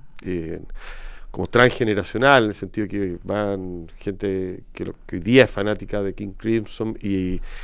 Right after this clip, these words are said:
gente que son ex hippie, eh, eh, y es un grupo muy sofisticado, digamos, no es para nada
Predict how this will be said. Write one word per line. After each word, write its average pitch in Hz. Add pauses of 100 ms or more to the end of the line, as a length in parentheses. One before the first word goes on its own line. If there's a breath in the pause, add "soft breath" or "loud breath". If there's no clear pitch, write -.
(200 loud breath)
gente 104
que 95
son 92
ex -
hippie, 101
eh, 90 (120)
eh, - (640 loud breath)
y 120
es 143
un 151
grupo 156
muy 147
sofisticado, 151
digamos, - (100)
no 104
es 131
para 95
nada 127